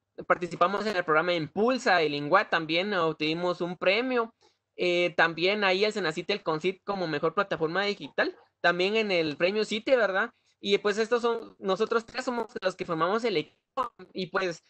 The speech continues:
dejo el espacio para dudas o preguntas que ustedes puedan tener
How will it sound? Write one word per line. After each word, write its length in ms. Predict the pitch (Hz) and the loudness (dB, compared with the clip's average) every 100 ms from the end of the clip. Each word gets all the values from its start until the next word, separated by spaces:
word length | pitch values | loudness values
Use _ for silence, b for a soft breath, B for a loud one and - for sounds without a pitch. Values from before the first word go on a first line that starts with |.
| _ | _
dejo 360 | - 180 208 240 | -4 -2 0 0
el 100 | 233 | 0
espacio 600 | 180 - 180 208 240 233 | -2 2 2 4 2 2
para 260 | 185 170 147 | 4 4 6
dudas 380 | 180 226 226 | 6 4 4
o 100 | 233 | -2
preguntas 460 | 202 165 185 220 233 | 0 0 2 0 -2
que 60 | 175 | -4
ustedes 340 | 160 170 196 | 4 4 4
puedan 340 | 180 196 226 | 0 0 2
tener 420 | 214 151 160 269 | 0 2 2 2